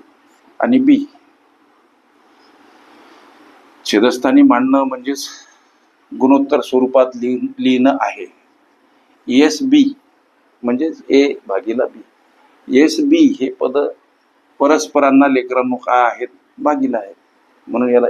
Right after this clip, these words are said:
ए छेद बी असं आम्ही मांडू शकतो. आता ए ची बारा महिन्याची भांडवलाची गुंतवणूक बहात्तर हजार आणि भागीला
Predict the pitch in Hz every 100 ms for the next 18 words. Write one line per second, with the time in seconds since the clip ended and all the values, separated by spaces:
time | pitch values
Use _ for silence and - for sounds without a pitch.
0 | - 123 127 - 123 123 123 113 120 113
1 | 120 117 113 131 - _ _ _ _ _
2 | - - - - 104 107 95 - 123 143
3 | 165 160 117 98 101 - - _ 107 98
4 | 95 110 131 147 131 98 95 104 _ 131
5 | 135 139 - 95 104 104 101 - 107 117
6 | 131 160 156 170 165 - _ _ _ _
7 | _ _ _ _ _ _ 107 101 98 113
8 | - - 143 139 - 95 113 113 - _
9 | _ _ _ _ 95 - - 113 127 -
10 | 107 87